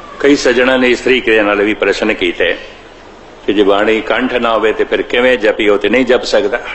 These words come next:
ਸਾਰੀ ਦੁਨੀਆ ਦੇ ਅਵਤਾਰੀ ਪੁਰਸ਼ਾਂ ਨੇ ਇੱਕ ਮੰਤਰ ਦਿੱਤਾ ਹੈ। ਮੰਤਰ ਵੀ ਬੋਲ ਨੂੰ ਕਹਿੰਦੇ ਨੇ, ਮੰਤਰ ਵੀ ਸ਼ਬਦ ਨੂੰ ਕਹਿੰਦੇ ਨੇ। ਮੰਤਰ ਦੇ ਅਖਰੀ ਅਰਥ ਨੇ ਬੋਲ। ਇਹ ਗੁਰੂ ਦਾ ਮੰਤਰ ਹੈ, ਗੁਰੂ ਦਾ ਬੋਲ ਹੈ,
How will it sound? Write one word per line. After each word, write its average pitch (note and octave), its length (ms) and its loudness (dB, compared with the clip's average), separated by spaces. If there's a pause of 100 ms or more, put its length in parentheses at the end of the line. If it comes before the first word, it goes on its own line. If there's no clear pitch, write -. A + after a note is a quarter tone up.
(1800)
ਸਾਰੀ B2 640 2
ਦੁਨੀਆ B2 500 2
ਦੇ C#3+ 340 4
ਅਵਤਾਰੀ A2 560 2
ਪੁਰਸ਼ਾਂ A#2+ 480 0
ਨੇ F2+ 260 -4 (1000)
ਇੱਕ D#3+ 180 0
ਮੰਤਰ A2+ 460 0
ਦਿੱਤਾ G#2 260 0
ਹੈ। A#2 60 2
ਮੰਤਰ C3 400 0
ਵੀ C3 140 4
ਬੋਲ A#2 320 4
ਨੂੰ G#2 140 0
ਕਹਿੰਦੇ G2+ 240 0
ਨੇ, G#2 60 0
ਮੰਤਰ A#2+ 380 0
ਵੀ B2+ 140 4
ਸ਼ਬਦ A#2 340 2
ਨੂੰ G#2+ 120 0
ਕਹਿੰਦੇ F#2 180 0
ਨੇ। G#2 60 0
ਮੰਤਰ A#2 380 0
ਦੇ A2+ 160 2
ਅਖਰੀ A#2 300 2
ਅਰਥ G#2+ 160 0
ਨੇ A2 140 2
ਬੋਲ। G2 340 4 (300)
ਇਹ A#2 120 2
ਗੁਰੂ A#2 300 4
ਦਾ A#2+ 160 2
ਮੰਤਰ A2+ 460 0
ਹੈ, E2+ 120 2
ਗੁਰੂ G#2 260 2
ਦਾ G#2+ 160 2
ਬੋਲ G2+ 340 4
ਹੈ, D#2+ 180 -2